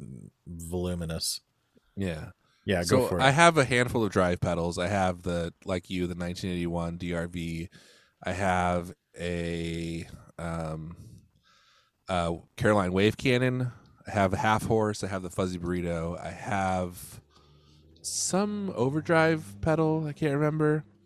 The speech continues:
Speaker 2: And then I have this, um, flux capacitor fuzz from, from Mike Medek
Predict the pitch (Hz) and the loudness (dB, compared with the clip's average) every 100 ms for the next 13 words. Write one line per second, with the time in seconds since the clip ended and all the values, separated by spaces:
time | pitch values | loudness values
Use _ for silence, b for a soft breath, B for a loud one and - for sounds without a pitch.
0 | B B B B B - 117 139 147 151 | B B B B B -2 4 4 6 4
1 | 151 143 110 - - 110 98 90 85 85 | 4 2 0 -2 -4 2 4 4 0 -4
2 | 80 - _ _ - - 117 - 113 107 | -14 -18 _ _ -6 0 2 2 0 2
3 | 107 123 117 113 - 120 120 - - 95 | 2 0 0 0 4 4 4 -2 -2 -2
4 | 87 85 80 _ - 85 87 92 101 92 | -2 -10 -12 _ -6 -4 -4 -6 -6 -6
5 | 92 90 | -2 -4